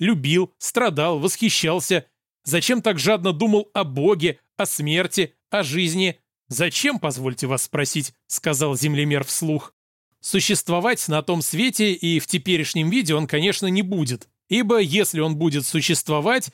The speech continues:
значит, и эти лошади будут существовать, и мириады мириад всех прочих, лошадей, зверей, птиц, жаворонков, несметных мошек.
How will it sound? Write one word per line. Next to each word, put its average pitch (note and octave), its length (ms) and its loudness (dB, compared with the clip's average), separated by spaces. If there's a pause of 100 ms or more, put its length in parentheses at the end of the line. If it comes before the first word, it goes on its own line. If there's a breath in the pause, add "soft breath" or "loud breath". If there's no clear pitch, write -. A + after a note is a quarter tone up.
(160 soft breath)
значит, G#3 520 0
и F#3 160 4
эти D3+ 160 -2
лошади G3 440 0
будут F#3 360 0
существовать, F3+ 880 0 (400)
и B3 180 2
мириады A3 480 2
мириад F#3+ 360 2
всех - 340 -2
прочих, G#3 540 0 (180)
лошадей, F#3+ 640 0
зверей, D3 540 0
птиц, - 500 -4 (220)
жаворонков, F3 760 0
несметных D3+ 600 0
мошек. F3+ 460 0